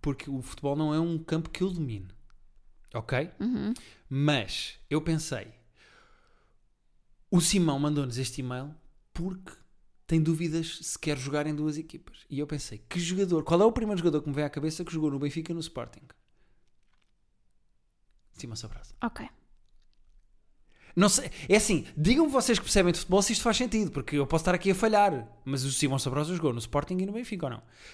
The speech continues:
Speaker 1: Tanto que quando
Speaker 2: Estás
Speaker 1: ele jogava
Speaker 2: a
Speaker 1: no
Speaker 2: perguntar
Speaker 1: Benfica,
Speaker 2: à pior pessoa de
Speaker 1: até,
Speaker 2: todas.
Speaker 1: ele até tinha um leão tatuado e dizia que ele era do Sporting e não sei o quê. Bom, hum,
Speaker 2: É assim,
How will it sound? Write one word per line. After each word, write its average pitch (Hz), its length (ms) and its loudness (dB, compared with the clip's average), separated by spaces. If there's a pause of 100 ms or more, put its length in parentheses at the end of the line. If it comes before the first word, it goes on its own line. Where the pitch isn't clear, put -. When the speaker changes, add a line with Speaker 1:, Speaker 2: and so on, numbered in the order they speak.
Speaker 1:
Tanto 160 180 6
que 175 140 0
quando 165 160 2
Speaker 2:
Estás 156 120 4
Speaker 1:
ele - 80 2
jogava 147 120 4
Speaker 2:
a - 20 2
Speaker 1:
no 147 100 2
Speaker 2:
perguntar 147 220 4
Speaker 1:
Benfica, 247 180 2
Speaker 2:
à 190 40 2
pior 254 240 2
pessoa - 320 0
de - 100 -6
Speaker 1:
até, - 40 -4 (200)
Speaker 2:
todas. 190 140 -2
Speaker 1:
ele 147 120 2
até 156 200 2
tinha 170 260 2
um 185 100 6
leão 180 240 6
tatuado 185 400 2
e 156 60 2
dizia 131 200 -2
que - 120 -6
ele 147 80 0
era 143 120 -2
do 147 100 -6
Sporting 147 400 -6
e 156 80 -2
não 156 80 -4
sei 156 160 -8
o - 20 -8
quê. 123 180 -16 (880)
Bom, 277 100 -10 (920)
hum, 202 640 0
Speaker 2:
É 349 100 2
assim, 240 380 0